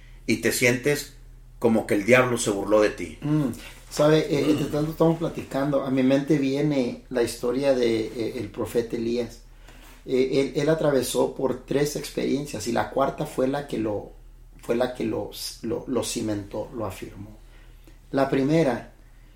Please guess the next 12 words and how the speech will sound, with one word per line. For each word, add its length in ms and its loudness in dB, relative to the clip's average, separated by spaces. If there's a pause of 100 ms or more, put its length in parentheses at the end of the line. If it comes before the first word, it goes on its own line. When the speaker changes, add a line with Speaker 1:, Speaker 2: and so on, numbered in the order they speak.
(300)
Speaker 2:
la 120 0
experiencia 520 -2
de 120 0
viento. 380 -4 (440)
La 240 4
segunda, 800 0
la 120 -6
experiencia 600 -4
de 100 -4
terremoto. 600 -8 (380)
La 260 2
tercera, 720 0